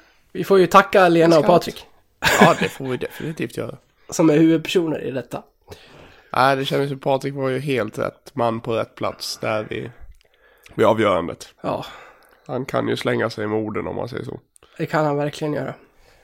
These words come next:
Speaker 2: Han har ett så skönt, eh, tugg med sin expert också. Liksom, han ställer, f-, ställer nästan frågor till
Speaker 1: Mm.
Speaker 2: experten, men så får man väl inte göra, typ.
Speaker 1: Nej, exakt. Men han, han verkar
Speaker 2: Det,
Speaker 1: ju
Speaker 2: det, han, han, han känns väldigt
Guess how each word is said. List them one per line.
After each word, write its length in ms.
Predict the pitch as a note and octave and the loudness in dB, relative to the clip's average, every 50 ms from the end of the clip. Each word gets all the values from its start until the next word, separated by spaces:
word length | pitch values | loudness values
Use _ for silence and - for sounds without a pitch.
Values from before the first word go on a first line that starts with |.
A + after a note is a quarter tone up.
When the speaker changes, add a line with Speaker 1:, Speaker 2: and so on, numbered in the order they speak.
| _ _ | _ _
Speaker 2:
Han 160 | - D#3+ F#3+ | 2 4 4
har 100 | G#3+ A3+ | 4 2
ett 60 | G#3+ | 2
så 120 | - A3 G3+ | 0 -4 -4
skönt, 640 | - - C4+ B3 G#3 E3+ D3+ D3 D3+ - _ - | -2 -2 0 0 2 0 0 -2 -4 -8 _ -4
eh, 920 | D3+ D3+ D3+ D3 D3 D3 D3 D3 C#3+ C#3+ C#3+ C#3+ C#3+ C#3+ C#3+ D3 D3 - - - | -2 0 0 0 0 0 0 -2 -2 -2 -2 -4 -4 -4 -4 -4 -6 -8 -4 -2
tugg 280 | A#3+ E3+ C3+ - - - | 0 0 0 -2 -4 -4
med 100 | - - | -4 -2
sin 160 | F#3+ F3+ F3 | -2 -2 -2
expert 500 | D#3+ - - - - C#3 - - _ - | -4 -6 -4 -4 -4 -4 -4 -4 _ -2
också. 220 | G#3 G#3+ - D#3+ | -2 -2 -2 -2
Liksom, 180 | D3+ C#3+ E3 E3 | -2 -2 0 0
han 140 | D#3 E3 D#3+ | -2 -2 -2
ställer, 240 | - - A#3+ A3+ | -2 -2 -2 -2
f-, 220 | - - - - - _ | -2 -4 -8 -16 -18 _
ställer 320 | - - - C4 C4 G3+ | -14 -6 -2 0 0 2
nästan 280 | A3 A3 A#3+ - G3+ F3 | 2 0 0 0 -2 -2
frågor 580 | - - G3 G3+ A3 B3 B3 A3+ E3 - - A2+ | 0 2 4 4 4 4 2 0 0 -2 -4 -6
till 180 | - F3 G#3 | -4 0 2
Speaker 1:
Mm. 180 | C4 D#4 - - | 4 4 6 6
Speaker 2:
experten, 280 | E3 - - - C3 | 4 4 2 0 2
men 120 | D#3 G3 A#3 | 2 2 2
så 200 | - A3+ - G#3+ | 2 0 0 0
får 160 | - - G#2 | -2 -4 -4
man 120 | G2+ B2 | -4 -2
väl 120 | E3 A#3+ D#4 | 0 2 2
inte 200 | E4+ D4+ - G#3+ G3 | 2 2 2 4 6
göra, 300 | A3+ A#3 G3+ - - - | 6 8 8 6 4 0
typ. 220 | - A2 A2+ - - - - - | -2 -4 -2 4 4 4 4 4
Speaker 1:
Nej, 260 | - F3+ F3+ F#3+ G3+ G3 | 6 6 8 8 8 6
exakt. 420 | D#3+ - G#3+ G3 - - - - _ - - - | 6 6 4 4 4 -2 -12 -20 _ -20 -6 0
Men 100 | E3 E3 | 2 4
han, 160 | F3 E3 D#3+ | 4 4 4
han 140 | E3+ F3 E3 | 2 2 4
verkar 400 | F3 E3+ D#3+ D#3+ E3+ E3+ E3+ E3+ | 6 6 6 6 6 6 4 4
Speaker 2:
Det, 40 | E3 | 4
Speaker 1:
ju 60 | E3 | 2
Speaker 2:
det, 140 | E3+ E3 D3+ E3 | 2 2 0 0
han, 280 | D#3+ D#3+ D#3 D#3 - - | -2 -4 -4 -8 -8 -6
han, 240 | - D#3+ D#3+ - - | -4 -4 -4 -2 0
han 140 | D3 D#3+ E3+ | 0 0 0
känns 280 | E3+ G3 F3 E3+ E3+ F3 | 0 0 -2 -2 -2 -2
väldigt 480 | F3 F3 E3+ F3 F3 E3 E3+ _ - | 0 0 2 2 0 -2 -2 _ -14